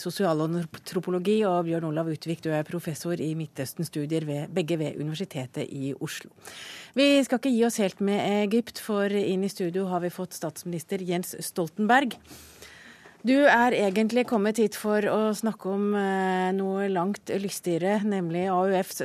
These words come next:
sommerleir, men, eh, når du først er her, så må jeg jo spørre deg også. Vi har jo akkurat snakket om Egypt og fått en, eh,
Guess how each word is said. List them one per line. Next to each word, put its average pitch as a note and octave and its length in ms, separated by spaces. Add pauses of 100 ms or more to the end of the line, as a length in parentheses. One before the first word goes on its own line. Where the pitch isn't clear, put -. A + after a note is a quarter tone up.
sommerleir, G#3 640
men, G3+ 380
eh, G3 80
når G3+ 180
du G3+ 140
først G3 240
er E3+ 160
her, G#3 60
så G3 160
må E3+ 160
jeg D#3 180
jo F#3+ 320
spørre D#3+ 340
deg D3+ 220
også. D3 300 (420)
Vi G#3+ 120
har G3 180
jo F#3 100
akkurat F3+ 320
snakket F3+ 400
om E3+ 120
Egypt F3+ 340
og F3 60
fått D#3 240
en, D#3+ 180
eh, D#3+ 360